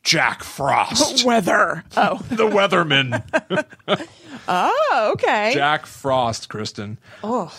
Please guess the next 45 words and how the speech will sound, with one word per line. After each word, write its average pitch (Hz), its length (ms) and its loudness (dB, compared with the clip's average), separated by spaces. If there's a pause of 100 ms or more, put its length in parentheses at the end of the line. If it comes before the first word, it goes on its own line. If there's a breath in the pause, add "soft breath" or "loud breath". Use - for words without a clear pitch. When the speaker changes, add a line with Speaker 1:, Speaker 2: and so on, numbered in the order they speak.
(160)
Speaker 1:
What 269 260 4
do 240 100 -2
you 214 180 2
think 196 380 -4
you 180 160 0
know 139 460 2
about 123 340 0
Jack 107 260 -6
Frost? - 520 -8
Speaker 2:
I 226 100 4
know 202 240 2
Martin 190 360 -2
Short 269 460 2
was 233 140 0
Jack 185 320 2
Frost 170 480 0
in 185 220 -4
the 185 80 -4
Santa 190 340 -4
Claus 180 500 2
Three, 226 960 -4
I 320 120 -4
think 370 200 -8
it 415 60 -4
was. 453 400 -4
Speaker 1:
Yes, 123 300 0
you 120 80 -4
would 117 100 -4
be 135 100 0
correct. 127 420 -2
Speaker 2:
Yep. 190 520 -4
Speaker 1:
<laughs> - 140 -6
I 214 560 0
think 214 100 -4
it's 214 120 -4
Speaker 2:
Um, - 20 -10
Speaker 1:
called 123 180 -2
the 120 80 -4
Escape 117 460 -6
Clause. 240 340 -4
Speaker 2:
It 262 100 2
is. - 320 -2
It - 140 -2
Speaker 1:
Yeah. 170 120 2
Speaker 2:
is. 123 200 -6